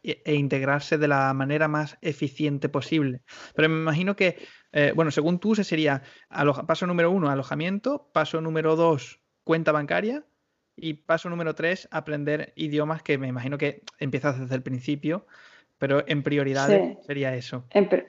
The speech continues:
Speaker 2: sí, el, el, el idioma, claro, como, o sea, in-, increíblemente no, no está siendo urgente y sin la cuenta bancaria también sobrevivo,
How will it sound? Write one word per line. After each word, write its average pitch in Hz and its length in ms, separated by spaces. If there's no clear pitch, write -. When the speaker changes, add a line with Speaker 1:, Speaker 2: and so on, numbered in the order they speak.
Speaker 2:
sí, 226 420
el, 185 160
el, 185 260
el 185 180
idioma, 190 540
claro, 180 380
como, 175 680
o 190 80
sea, 196 180
in-, 180 180
increíblemente 196 800
no, 190 240
no 185 200
está 190 280
siendo 190 1000
urgente 180 800
y 208 520
sin 196 380
la 190 180
cuenta 185 340
bancaria 170 520
también 175 420
sobrevivo, 170 800